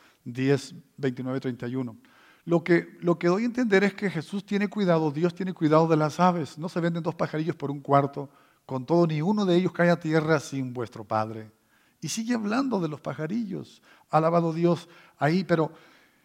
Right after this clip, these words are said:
mire lo que dice de los pajarillos que no caen a tierra. Dice que, no, no dice que no llegan a tierra, sino que caen, pero vuestro Padre Celestial tiene cuidado. Entonces, no dice que usted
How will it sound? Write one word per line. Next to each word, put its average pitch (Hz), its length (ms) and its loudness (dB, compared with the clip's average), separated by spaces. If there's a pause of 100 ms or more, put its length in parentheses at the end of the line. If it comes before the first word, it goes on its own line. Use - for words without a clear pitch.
(120)
mire 233 280 6
lo 196 180 6
que 170 180 2
dice 170 500 2
de 151 240 -6
los 160 120 -4
pajarillos 175 520 0
que 147 140 -6
no 170 140 -4
caen 190 240 0
a 185 120 -4
tierra. 151 640 2 (1200)
Dice 180 340 0
que, - 460 -4 (520)
no, 175 200 -4
no 208 120 4
dice 240 180 4
que 165 100 0
no 180 80 4
llegan 175 280 4
a 127 80 -2
tierra, 110 360 -6 (120)
sino 170 320 -4
que 151 160 -4
caen, 190 600 0
pero 147 160 -2
vuestro 143 240 -2
Padre 190 220 4
Celestial 175 400 2
tiene 185 260 0
cuidado. 143 360 0
Entonces, 160 340 -4 (1120)
no 170 240 4
dice 220 260 4
que 185 120 2
usted 190 420 2